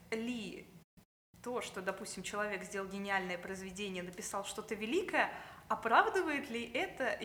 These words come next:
его не самое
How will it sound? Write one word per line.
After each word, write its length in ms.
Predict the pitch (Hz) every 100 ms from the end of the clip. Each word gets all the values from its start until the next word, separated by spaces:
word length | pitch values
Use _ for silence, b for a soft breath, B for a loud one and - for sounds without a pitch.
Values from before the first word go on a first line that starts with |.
| 202
его 540 | 214 208 285 339 277 B B B - - - -
не 260 | 254 277 311
самое 760 | - 294 277 247 233 214 202